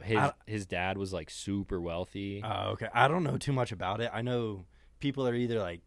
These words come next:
Speaker 2: either love him for his Instagram pictures or, or
Speaker 1: Mm-hmm.
Speaker 2: hate him for whatever. I don't, you know, I
Speaker 1: I
Speaker 2: don't, I don't like to speak about things that I'm not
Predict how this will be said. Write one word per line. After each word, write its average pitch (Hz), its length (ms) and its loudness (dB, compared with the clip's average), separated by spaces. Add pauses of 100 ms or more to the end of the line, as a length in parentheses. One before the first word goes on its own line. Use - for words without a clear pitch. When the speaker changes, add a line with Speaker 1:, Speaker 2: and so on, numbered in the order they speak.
(160)
Speaker 2:
either 107 280 2
love 95 280 4
him 107 220 0
for 95 220 0
his 92 180 0
Instagram 98 480 -4
pictures 101 380 -4
or, 92 80 -2
or - 20 -6
Speaker 1:
Mm-hmm. 95 260 -6
Speaker 2:
hate 92 200 -2
him 98 120 -2
for 85 300 -6 (260)
whatever. 92 380 -4
I 98 80 0
don't, 98 240 -2 (760)
you 101 80 -6
know, 95 60 2
I 95 40 4
Speaker 1:
I - 20 4
Speaker 2:
don't, 104 180 0
I 104 80 2
don't 107 120 0
like 101 160 0
to 95 140 -2
speak 92 320 -4
about 92 220 -2
things 92 200 -4
that 87 100 -2
I'm 87 80 -4
not 87 260 -4